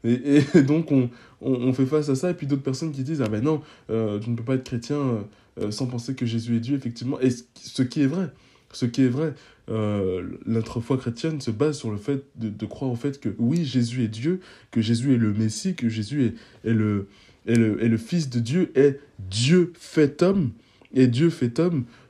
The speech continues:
Euh, donc, euh, donc, euh, donc c'est, c'est plus que fondamental de croire au fait que Jésus est Dieu. Euh, bref, on trouve de, de, de tout et son contraire sur TikTok. Et prendre TikTok pour une bible, baser sa foi sur, euh,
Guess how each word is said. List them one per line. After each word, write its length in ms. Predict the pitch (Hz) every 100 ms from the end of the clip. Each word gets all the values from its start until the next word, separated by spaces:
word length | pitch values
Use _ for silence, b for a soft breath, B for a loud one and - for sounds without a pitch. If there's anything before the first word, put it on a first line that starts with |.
| -
Euh, 100 | 110
donc, 340 | 110 110 113
euh, 220 | 110 101 98
donc, 320 | 107 107 -
euh, 360 | 98 90 85 82 -
donc 160 | 107
c'est, 220 | - 104
c'est 180 | 98 - -
plus 160 | 131
que 100 | 120
fondamental 500 | 113 110 104 110 165
de 100 | 143
croire 180 | 117 123
au 40 | 113
fait 200 | 127 123
que 100 | 113
Jésus 320 | 104 101 110
est 40 |
Dieu. 200 | 110 160 156 B B B _
Euh, 300 | 90 101 92 - - -
bref, 340 | 117 120 - 113
on 120 | - 117
trouve 260 | - 135
de, 120 | 123
de, 140 | 104 101
de 160 | -
tout 240 | 104 - 180
et 20 |
son 160 | - 123
contraire 360 | 120 - 139
sur 180 | 135 117
TikTok. 440 | - - 151 160 - B B
Et 120 | - 107
prendre 260 | - 147
TikTok 420 | 135 123 - 135
pour 180 | - 117
une 120 | 113
bible, 280 | 110 170 147 117
baser 320 | 110 123 131
sa 160 | 127
foi 200 | 117 -
sur, 280 | 131 - 113
euh, 100 | 101